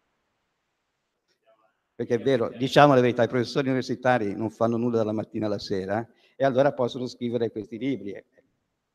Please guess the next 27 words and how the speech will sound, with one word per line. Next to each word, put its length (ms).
Il 80
secondo 460
libro 320
invece 800
sarà 360
presentato 760
nel 280
corso 400
della 240
conferenza, 800
anche 320
questo 460
è 100
una, 380
è 80
un, 380
una, 200
veramente 440
una 140
bella 280
pubblicazione, 840
però 180
vi 140
lascio, 560
eh, 320
la 100
sorpresa. 560